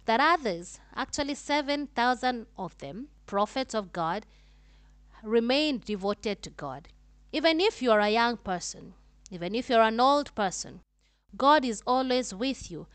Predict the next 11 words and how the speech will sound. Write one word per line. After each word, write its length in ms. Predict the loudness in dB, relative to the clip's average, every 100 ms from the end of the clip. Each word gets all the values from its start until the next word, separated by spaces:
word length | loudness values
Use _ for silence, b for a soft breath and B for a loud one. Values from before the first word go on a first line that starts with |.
| b b
Many 240 | 0 2 2
more 240 | 4 4
young 220 | 4 2
people 280 | -2 -2 0
are 80 | 0
living 360 | 0 -2 -4 -2
their 160 | -2
lives 320 | 0 -2 -2
for 260 | -6 -8 -8
Jesus 480 | -6 -6 -4 -4 -6
Christ. 540 | -8 -10 -10 -16 -18